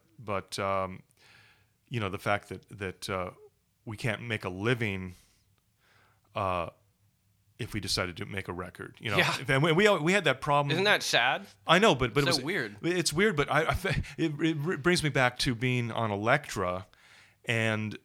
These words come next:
Speaker 1: you know, they gave us an advance, which wasn't that much. Most of it went into, uh, you know, the day-to-day stuff. You
Speaker 2: Yeah.
Speaker 1: know, we, we bought a step van, we bought some T-shirts to sell, and, you know, paid for the rehearsal space, and
Speaker 2: Yeah, basics. Yeah.
Speaker 1: you know,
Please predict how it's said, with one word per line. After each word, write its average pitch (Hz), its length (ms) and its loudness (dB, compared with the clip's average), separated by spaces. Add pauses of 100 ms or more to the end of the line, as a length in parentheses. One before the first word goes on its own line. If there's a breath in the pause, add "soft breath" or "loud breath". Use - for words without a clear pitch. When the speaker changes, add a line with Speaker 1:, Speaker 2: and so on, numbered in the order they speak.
(140)
Speaker 1:
you 139 100 -2
know, 120 100 2
they 123 100 0
gave 131 220 0
us 123 180 0
an 117 80 -4
advance, 104 580 -2
which 104 160 -6
wasn't 120 280 -2
that 104 140 0
much. 101 200 -4
Most 120 260 -2
of 107 80 -6
it 101 80 -6
went 101 180 -6
into, 95 560 -6 (800 soft breath)
uh, 90 400 -2 (260)
you 113 120 -4
know, 95 60 -4
the 90 100 -8
day-to-day 95 420 -2
stuff. - 640 -6
You 110 100 -10
Speaker 2:
Yeah. 87 140 -4
Speaker 1:
know, 85 60 -8
we, 90 220 -10
we 101 100 -16 (520 soft breath)
bought 95 200 -2
a 87 80 -4 (120)
step - 300 0
van, 95 480 -4
we 92 60 -8
bought 101 200 -6
some 98 240 -6 (100)
T-shirts 113 520 -4
to 113 100 -6
sell, 104 440 -2
and, 110 100 -4
you 156 60 2
know, 107 320 2 (220)
paid 113 200 -2
for 113 80 -6
the 110 60 -8
rehearsal 107 420 -2
space, 104 500 -4
and 92 200 -10
Speaker 2:
Yeah, 180 180 2
basics. 120 600 -8 (120)
Yeah. 110 120 -10
Speaker 1:
you 180 60 4
know, 139 120 0